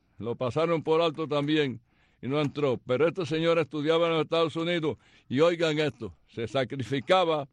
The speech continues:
compraba guantes, pelotas y otras cosas de béisbol para llevar para Cuba para que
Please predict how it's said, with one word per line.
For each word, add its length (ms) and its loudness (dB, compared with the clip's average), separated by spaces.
compraba 580 2
guantes, 680 -2
pelotas 720 0
y 60 -8
otras 340 -2
cosas 340 0
de 80 2
béisbol 480 0
para 280 2
llevar 380 2
para 300 -4
Cuba 360 2
para 640 0
que 180 -4